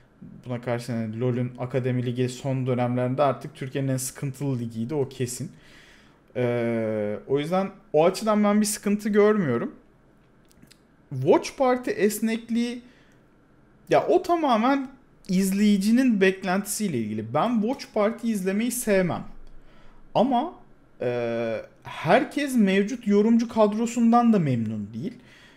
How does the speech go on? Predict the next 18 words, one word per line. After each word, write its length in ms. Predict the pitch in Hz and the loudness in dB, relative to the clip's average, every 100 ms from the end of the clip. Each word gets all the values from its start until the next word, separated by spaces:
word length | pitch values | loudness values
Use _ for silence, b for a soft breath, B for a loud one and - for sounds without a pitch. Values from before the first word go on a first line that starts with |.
| B - | B -6
E, 640 | 120 113 110 107 104 117 101 71 - _ _ - 139 147 | -2 -2 -2 -2 -4 -4 -6 -10 -16 _ _ -16 -10 -2
dolayısıyla 1040 | 165 214 240 233 254 240 233 226 - - | 2 4 2 -2 -2 0 4 4 2 2
alternatif 800 | 139 143 151 202 190 208 208 - | 4 4 2 2 2 2 -2 -4
oluşturmak 720 | 269 214 - - 214 220 214 | -2 -2 -4 -2 0 0 -4
istiyorsan 720 | 202 - 269 254 - 143 117 - - | -10 -6 -4 -4 -2 -4 -4 -8 -8
mevcut 460 | 143 135 131 - | -4 -4 -6 -8
yayıncı 340 | 143 139 135 139 | -2 -2 -2 -4
kadrosuna, 760 | 123 110 123 123 - 233 - B B B B | -4 -2 -4 -6 -2 -2 -4 B B B B
e, 80 | 214 | -4
tabii 280 | - 339 302 | -2 -2 -4
ki 100 | - | -8
kötü 360 | - 247 277 285 | -4 -2 -2 0
bir 60 | |
opsiyon 580 | 277 277 - 269 269 262 | 0 0 -2 0 0 0
değil 300 | 269 254 180 | 0 0 0
yani. 360 | 113 98 90 - B B B B - | -2 -6 -10 -12 B B B B -10
E, 380 | 117 113 110 107 - _ _ _ _ _ _ _ _ _ _ _ _ _ _ - | -6 -6 -6 -8 -12 _ _ _ _ _ _ _ _ _ _ _ _ _ _ -2
eğer 420 | 139 165 185 | 2 4 2